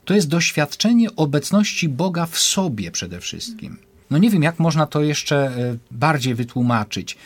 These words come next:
To jest coś takiego jak, e, przyjęcie Komunii Świętej, z tym, że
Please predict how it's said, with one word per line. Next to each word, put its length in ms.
To 80
jest 160
coś 140
takiego 360
jak, 400
e, 140
przyjęcie 500
Komunii 400
Świętej, 500
z 60
tym, 160
że 160